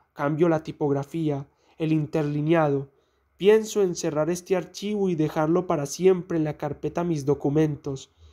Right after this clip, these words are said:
Pero voy a publicarlo, quiero hacerlo, aunque no esté terminado, aunque sea imposible terminarlo. Mi padre era un computador,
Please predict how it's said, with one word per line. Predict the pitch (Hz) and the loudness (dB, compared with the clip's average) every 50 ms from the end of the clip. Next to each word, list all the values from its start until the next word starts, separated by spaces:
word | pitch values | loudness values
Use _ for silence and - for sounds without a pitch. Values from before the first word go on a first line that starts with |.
| _ - - - - - | _ -20 -20 -18 -12 -4
Pero | - 160 156 156 151 | 0 2 4 4 4
voy | 147 151 151 165 | 4 4 4 4
a | 180 175 | 2 2
publicarlo, | 180 170 151 151 147 139 143 - 170 160 147 143 143 139 143 143 - - - - - - - | 2 0 0 2 0 -2 -2 0 0 0 0 0 -2 -4 -6 -8 -10 -16 -18 -20 -20 -12 0
quiero | - 185 196 196 175 165 | 4 6 6 6 6 2
hacerlo, | 151 151 - 170 160 151 139 143 143 139 143 147 - _ _ _ _ _ _ _ - | 0 -2 -2 -2 -2 -2 -2 -4 -6 -6 -8 -10 -12 _ _ _ _ _ _ _ -4
aunque | 156 160 165 156 156 - 175 160 | 0 2 2 2 2 2 2 4
no | 165 165 | 4 2
esté | 160 160 - 185 | 2 2 -2 -4
terminado, | 175 180 190 175 175 165 165 160 165 156 147 139 135 135 139 - _ _ _ _ _ - | -2 0 0 2 2 2 2 2 0 0 0 0 -2 -4 -4 -8 _ _ _ _ _ -2
aunque | - 156 156 151 156 - 156 | 0 2 2 2 0 -2 -4
sea | 156 - 165 | -2 0 2
imposible | 165 175 180 180 - 165 147 - 185 185 175 170 165 156 | 2 2 2 -2 -6 -8 -6 -2 -2 0 0 0 0 0
terminarlo. | 160 160 156 151 151 147 151 156 151 147 139 143 139 139 143 - _ _ _ _ _ _ _ _ | 0 0 0 0 0 2 2 4 2 2 2 0 -2 -4 -6 -10 _ _ _ _ _ _ _ _
Mi | - 156 147 139 | -8 -8 -8 -2
padre | - 180 180 185 180 170 156 156 | 2 4 4 6 4 4 2 0
era | 156 165 | 0 0
un | 160 | -2
computador, | 160 - 175 160 156 160 151 156 147 139 143 151 147 143 135 135 | -2 -4 -4 -4 -4 -6 -6 -6 -4 -2 0 0 0 -2 -2 -6